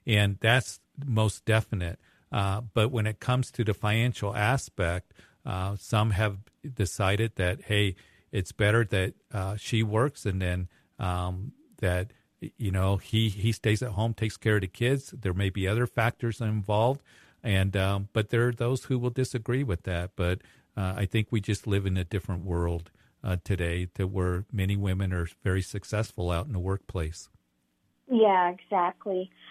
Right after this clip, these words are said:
Speaker 2: Okay, well, thank you so much. I greatly appreciate that. It helps me a lot.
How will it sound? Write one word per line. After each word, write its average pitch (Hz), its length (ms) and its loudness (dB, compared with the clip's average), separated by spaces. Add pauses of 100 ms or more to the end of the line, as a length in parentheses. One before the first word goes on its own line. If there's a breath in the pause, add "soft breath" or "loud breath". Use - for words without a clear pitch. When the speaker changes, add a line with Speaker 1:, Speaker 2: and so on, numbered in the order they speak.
(260 loud breath)
Speaker 2:
Okay, 359 420 4
well, 330 240 4
thank 349 240 2
you 330 160 2
so 349 100 6
much. 339 240 4
I 320 60 0
greatly 311 400 0
appreciate 294 600 0 (120)
that. 196 300 4
It 214 180 2
helps 233 380 2
me 208 140 0
a 185 60 2
lot. 175 200 2